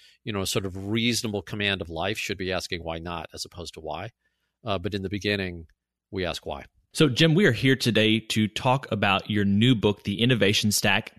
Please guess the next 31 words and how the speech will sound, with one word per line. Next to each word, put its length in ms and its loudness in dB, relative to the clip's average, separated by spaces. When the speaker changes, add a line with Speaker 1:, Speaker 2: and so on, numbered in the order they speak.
Speaker 2:
Building 380 2
an 80 2
Unbeatable 720 4
Business 520 0
One 400 2
Crazy 480 0
Idea 480 0
at 80 0
a 60 -2
Time. 360 -10
And 140 4
I 20 4
had 160 4
some 100 0
ideas 440 4
of 220 -2
how 280 2
to 160 -2
start 240 4
off 140 2
this 120 -2
interview, 360 0
but 240 0
talking 380 2
before 300 2
the 180 2
interview, 320 0
you 180 0
were 60 0
telling 280 2
me 260 2